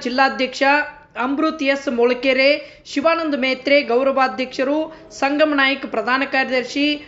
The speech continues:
ಡಾಕ್ಟರ್ ಶರಣಪ್ಪ ಮುಡುಬಿ ಕಾರ್ಯಾಧ್ಯಕ್ಷರು, ಧನರಾಜ್ ಮಲ್ಲಿಗೆ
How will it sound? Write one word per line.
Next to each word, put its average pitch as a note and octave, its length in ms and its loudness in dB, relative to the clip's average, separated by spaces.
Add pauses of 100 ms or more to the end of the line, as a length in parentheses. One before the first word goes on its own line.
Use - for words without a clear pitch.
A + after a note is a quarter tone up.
(220)
ಡಾಕ್ಟರ್ C#4+ 360 2
ಶರಣಪ್ಪ C4+ 540 0
ಮುಡುಬಿ B3+ 460 0
ಕಾರ್ಯಾಧ್ಯಕ್ಷರು, C4 880 -2 (3750)
ಧನರಾಜ್ D4 560 2
ಮಲ್ಲಿಗೆ C4+ 560 2